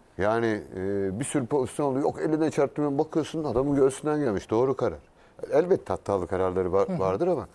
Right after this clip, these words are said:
Speaker 1: mesela Ankara Gücü'nün ikinci penaltısı bence
Speaker 2: Evet.
Speaker 1: <laughs>
Speaker 2: İlk penaltısı.
Speaker 1: İlk penaltısı,
Speaker 2: İlk
Speaker 1: pardon.
Speaker 2: penaltısı.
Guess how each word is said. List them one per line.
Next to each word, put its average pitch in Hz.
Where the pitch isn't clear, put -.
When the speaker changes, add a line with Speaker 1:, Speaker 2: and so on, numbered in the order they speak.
Speaker 1:
mesela 123
Ankara 120
Gücü'nün 117
ikinci 117
penaltısı 104
bence 98
Speaker 2:
Evet. 185
Speaker 1:
<laughs> -
Speaker 2:
İlk 262
penaltısı. 156
Speaker 1:
İlk 127
penaltısı, 110
Speaker 2:
İlk -
Speaker 1:
pardon. 98
Speaker 2:
penaltısı. 87